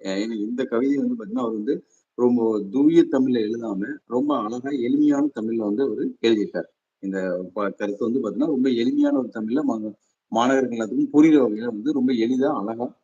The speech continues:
ஈஸியா எழுதியிருக்காரு. மாணவர்கள் வந்து ஏதாவது டவுட் இருந்தா, இப்ப நடத்திட்டு இருக்கும் ஏதாவது டவுட் இருந்தா நீங்க வந்து கமெண்ட் பாக்ஸ்ல தெரிவிக்கலாம். கமெண்ட் பாக்ஸ்ல தெரிவிக்கும் போது எனக்கு தெரிஞ்ச டவுட்டை வந்து நான் உங்களுக்கு சொல்லித்தர முடியும்.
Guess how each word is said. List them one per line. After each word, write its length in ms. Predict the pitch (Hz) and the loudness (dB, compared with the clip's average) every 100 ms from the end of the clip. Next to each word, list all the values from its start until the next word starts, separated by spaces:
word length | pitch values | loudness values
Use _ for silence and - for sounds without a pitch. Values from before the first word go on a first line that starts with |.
| _ _ - | _ _ 0
ஈஸியா 320 | 151 - 151 | 0 4 2
எழுதியிருக்காரு. 560 | 101 104 104 98 95 143 - _ _ _ | 2 -2 -4 -6 -6 -6 -10 _ _ _
மாணவர்கள் 480 | 104 127 156 151 139 131 | 0 2 2 2 0 0
வந்து 200 | 127 143 | 2 2
ஏதாவது 220 | 131 120 | 2 2
டவுட் 280 | 113 143 143 | 2 0 0
இருந்தா, 200 | 117 143 | 0 -2
இப்ப 160 | 120 | -2
நடத்திட்டு 260 | 110 120 - | -2 -2 -2
இருக்கும் 240 | 123 127 | 0 2
ஏதாவது 180 | 120 104 | 2 2
டவுட் 240 | 107 135 | 2 0
இருந்தா 220 | 131 120 156 | -2 -2 -2
நீங்க 200 | 117 117 | -2 -4
வந்து 240 | 110 131 190 | -6 -6 -8
கமெண்ட் 300 | 101 117 117 | -6 -4 -2
பாக்ஸ்ல 260 | 113 127 101 | -4 -6 -4
தெரிவிக்கலாம். 520 | 113 120 101 113 - _ _ _ | -4 -4 -4 -6 -6 _ _ _
கமெண்ட் 240 | - 120 135 | -4 0 2
பாக்ஸ்ல 240 | 131 135 | 2 0
தெரிவிக்கும் 360 | 110 131 135 127 | 2 2 4 4
போது 120 | 143 | 4
எனக்கு 280 | 117 110 101 | 2 -6 -2
தெரிஞ்ச 260 | 135 143 | 2 2
டவுட்டை 320 | 113 110 127 131 | 2 0 0 0
வந்து 160 | 131 | 0
நான் 120 | 127 | -2
உங்களுக்கு 300 | 113 113 113 180 | -2 -4 -4 -6
சொல்லித்தர 360 | - 120 120 113 | -4 -4 -2 -4
முடியும். 380 | 101 98 101 | -4 -4 -4